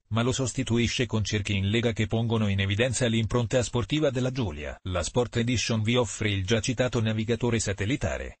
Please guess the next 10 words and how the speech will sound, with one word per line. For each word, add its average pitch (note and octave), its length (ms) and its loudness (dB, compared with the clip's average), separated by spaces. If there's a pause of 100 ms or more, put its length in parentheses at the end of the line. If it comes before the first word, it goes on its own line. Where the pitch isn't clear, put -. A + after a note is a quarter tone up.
(140)
oltre G#2+ 380 0
a G2 60 0
consentirvi B2 680 0
di A2+ 100 0
guidare A#2+ 380 2
con G#2+ 160 0
un A2 80 0
moderno A#2 420 2
cambio A2+ 440 0
automatico. G2 880 -2